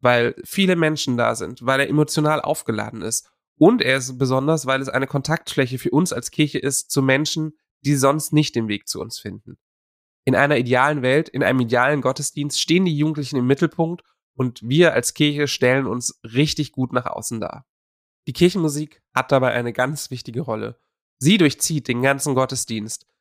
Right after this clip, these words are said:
und die Menschen sollen sich in der Musik wiederfinden. Der Gottesdienst zur Konfirmation ist einer der wichtigsten im ganzen Kirchenjahr. Daher sollte er nicht wie immer vorbereitet werden, sondern die Vorbereitung braucht viel Liebe zum Detail und dann kann es eine gelungene Feier werden.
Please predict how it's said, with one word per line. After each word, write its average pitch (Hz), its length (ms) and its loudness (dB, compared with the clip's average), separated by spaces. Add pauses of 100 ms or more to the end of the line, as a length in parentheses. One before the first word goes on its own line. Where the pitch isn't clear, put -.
(120)
und 120 80 -2
die 127 80 2
Menschen 143 500 2
sollen 135 280 4
sich 139 140 -6
in 120 100 -6
der 131 100 0
Musik 131 320 -4
wiederfinden. 120 720 -2 (360)
Der 123 80 4
Gottesdienst 170 840 0
zur 139 140 0
Konfirmation 135 720 -2
ist - 200 -8
einer 139 220 2
der 131 120 2
wichtigsten 143 440 -6
im 127 100 -4
ganzen 120 300 -2
Kirchenjahr. 123 640 -6 (140)
Daher 147 320 2
sollte 147 240 2
er 135 100 2
nicht 170 180 0
wie - 80 0
immer 170 180 2
vorbereitet 147 500 0
werden, 139 260 0
sondern 131 320 0
die 127 60 -6
Vorbereitung 131 520 0
braucht 117 260 -8
viel 156 200 0
Liebe 135 240 0
zum 123 180 -4
Detail 123 520 0 (400)
und 120 180 -2
dann 127 180 4
kann 123 220 -4
es 120 140 -2
eine 113 220 -4
gelungene 117 340 -2
Feier 104 340 -4
werden. 95 320 -12